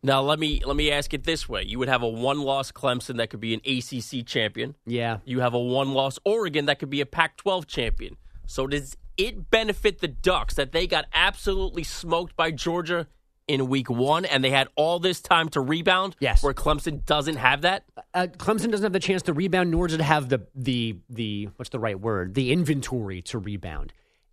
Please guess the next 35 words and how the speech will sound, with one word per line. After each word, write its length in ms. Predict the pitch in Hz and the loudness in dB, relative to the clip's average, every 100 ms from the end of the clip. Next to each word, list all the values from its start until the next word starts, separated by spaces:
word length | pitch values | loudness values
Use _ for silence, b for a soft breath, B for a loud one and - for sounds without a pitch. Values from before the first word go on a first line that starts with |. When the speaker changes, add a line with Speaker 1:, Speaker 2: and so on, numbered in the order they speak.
| - | -6
Speaker 2:
It's 160 | 165 - | -4 0
okay 540 | 190 226 - - 214 | 0 0 -2 0 0
that 100 | 185 | 0
Oregon 600 | 156 156 190 156 143 127 - | 0 0 0 0 0 0 0
is 200 | 139 117 | -2 -2
that 280 | 95 139 147 | 0 0 2
much 260 | 143 139 113 | 0 0 -2
worse 320 | 117 139 - | -2 0 0
than 160 | 120 | -2
Georgia. 480 | 107 143 170 101 82 - | -2 0 -2 -2 -6 -4
It 200 | 139 175 | -2 2
doesn't 340 | 175 165 151 | 2 2 0
mean 220 | 151 151 | 0 0
that 160 | 135 110 | 0 0
they're 160 | 127 | 0
not 340 | 120 135 113 - | 2 2 2 2
better 180 | 143 135 | 0 2
than 120 | 131 | 0
everybody 280 | 123 123 120 | 0 0 0
else 240 | 123 - | -2 -4
around 380 | 95 117 135 113 | 0 2 2 0
them. 280 | 92 76 - _ _ _ | -4 -10 -16 _ _ _
And 160 | 127 135 | -2 0
yeah, 240 | 160 113 - | 0 -2 -4
well, 280 | 123 135 - | -6 -6 -6
one-loss 680 | 143 127 151 190 165 165 151 | -4 2 2 4 2 2 0
Pac-twelve 680 | - 143 139 - 160 147 131 | 0 0 0 0 -2 -2 -2
champion 400 | - 143 127 120 | -2 -2 0 0
Oregon 480 | 127 170 175 202 196 b b b b | 0 0 0 -2 -4 b b b b
is 160 | 139 131 | -2 -2
better 380 | 98 143 147 147 | 0 0 2 2
than 120 | 139 | 2
a 80 | 131 | 2
one-loss 1160 | 117 120 131 131 127 127 117 120 120 117 - - | 2 2 2 2 0 -4 -2 0 2 0 -2 -6
A-, 160 | 123 | -4